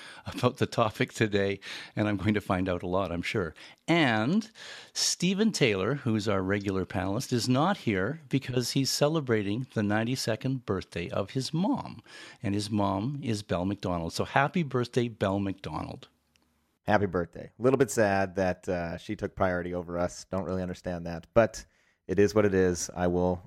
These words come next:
Speaker 2: I'll, I'll give him a pass this one time. Um, and yes, uh, as mentioned before, my name's Connor. Um, I'm not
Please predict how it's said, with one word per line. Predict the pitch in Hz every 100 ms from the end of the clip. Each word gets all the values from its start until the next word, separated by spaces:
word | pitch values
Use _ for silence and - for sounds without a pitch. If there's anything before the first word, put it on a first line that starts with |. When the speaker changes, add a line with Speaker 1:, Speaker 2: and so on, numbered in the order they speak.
| -
Speaker 2:
I'll, | 90 -
I'll | 101
give | 110
him | 117
a |
pass | 98 92 92
this | 92 -
one | 87
time. | 85 80 78 82 _ _ _ _ _ -
Um, | 85 82 82 - _ - _ -
and | 117
yes, | 104 -
uh, | 101 92
as | 120 110
mentioned | 120 101
before, | 101 104
my | 101
name's | 101 -
Connor. | 104 95 92 -
Um, | 87 85 85 -
I'm | 107
not | 117 139 -